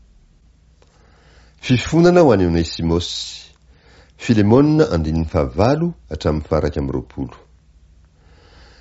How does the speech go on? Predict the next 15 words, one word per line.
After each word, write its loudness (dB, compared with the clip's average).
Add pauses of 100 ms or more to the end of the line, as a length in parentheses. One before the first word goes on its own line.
(140)
Koa 6
na 6
dia 4
manana 4
fahasahiana 2
be 4
ao 6
amin'ny 0
Kristy -4
handidy 0
anao 2
amin'izay 0
mendrika 2
aza 0
aho, -6